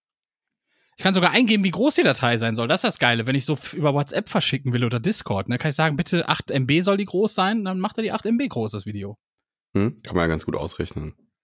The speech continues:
Speaker 2: Also
Speaker 1: Ja.
Speaker 2: bei manchen Sachen ist es schwieriger, das vorauszurechnen, wie groß sie sein soll, aber
Speaker 1: Der macht das. Ich muss das nicht machen. Ich muss nur den Regler schieben. <laughs> Das ist das Schöne.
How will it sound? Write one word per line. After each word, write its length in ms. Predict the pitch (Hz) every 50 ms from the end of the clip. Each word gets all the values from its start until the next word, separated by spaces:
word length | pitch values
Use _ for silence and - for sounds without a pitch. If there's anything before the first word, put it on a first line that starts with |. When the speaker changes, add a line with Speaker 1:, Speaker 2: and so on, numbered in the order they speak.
| _ _ _ _
Speaker 2:
Also 140 | - 160 143 90
Speaker 1:
Ja. 60 | 92
Speaker 2:
bei 60 | 92
manchen 260 | 95 104 117 120 131 120
Sachen 160 | 123 123 123
ist 60 | 107
es 120 | 95 92 -
schwieriger, 600 | - - 107 110 117 117 110 113 117 139 196 - _ _ _ _ -
das 200 | - 107 - -
vorauszurechnen, 1080 | - 104 98 - 95 101 - - - - 107 104 110 104 107 - 113 110 110 107 107
wie 80 | 110 104
groß 220 | 107 104 104 107
sie 100 | - 101
sein 220 | 98 95 98 101 98
soll, 260 | 101 98 101 104 -
aber 380 | - 82 82 82 82 85 92 - _ _ _ _ _ -
Speaker 1:
Der 100 | - 117
macht 240 | 123 135 127 - -
das. 300 | 98 92 - - - - _ _
Ich 160 | - 117 -
muss 140 | 147 143 131
das 100 | 123 104
nicht 100 | 107 101
machen. 200 | 98 98 92 104
Ich 80 | 104 107
muss 140 | 127 135 127
nur 120 | 139 120
den 80 | 120 120
Regler 320 | 127 131 127 117 101 98
schieben. 360 | 101 - - 110 101 98 98 - - - - - - -
<laughs> 60 | - 175 - 196 - - - - - - 226 - -
Das 140 | - -
ist 40 | -
das 140 | 131 127 -
Schöne. 340 | - 135 120 120 107 101 104